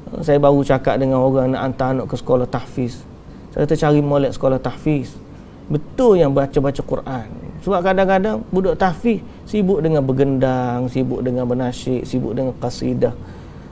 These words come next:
Padahal kalau dia nak betul-betul penyucian jiwa, Al-Quran adalah sumber kepada penyucian jiwa, ha, yang asli, yang benar,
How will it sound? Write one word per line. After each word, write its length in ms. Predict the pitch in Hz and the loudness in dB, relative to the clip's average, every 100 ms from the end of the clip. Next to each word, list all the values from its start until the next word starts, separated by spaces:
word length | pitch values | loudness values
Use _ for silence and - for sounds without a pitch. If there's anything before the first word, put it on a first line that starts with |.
| - | 0
Padahal 320 | 214 240 254 247 | 4 6 6 6
kalau 240 | 233 220 | 8 8
dia 240 | 208 311 | 8 6
nak 560 | 277 247 254 349 277 180 | 6 6 6 6 4 4
betul-betul 640 | 202 - 254 233 - 277 | 2 4 4 4 4 2
penyucian 560 | 254 233 240 - 247 214 | 6 6 6 6 4 6
jiwa, 320 | 175 214 196 | 4 4 2
Al-Quran 800 | - 151 151 147 - 170 175 156 | 4 2 4 2 2 2 2 0
adalah 200 | 135 156 | 0 0
sumber 760 | - - 294 311 294 277 208 156 | 0 0 2 4 6 8 8 6
kepada 320 | 156 - 135 | 2 2 0
penyucian 560 | 127 135 131 123 135 127 | 2 2 0 0 0 2
jiwa, 400 | 131 131 117 120 - - - - - - | 2 2 0 -2 -12 -14 -16 -16 -16 -6
ha, 240 | 113 139 | -2 0
yang 240 | 135 135 139 - | 4 4 4 -2
asli, 560 | 139 - 131 139 123 | -4 -2 0 2 2
yang 160 | 127 123 | 2 2
benar, 400 | 127 139 135 | 4 4 2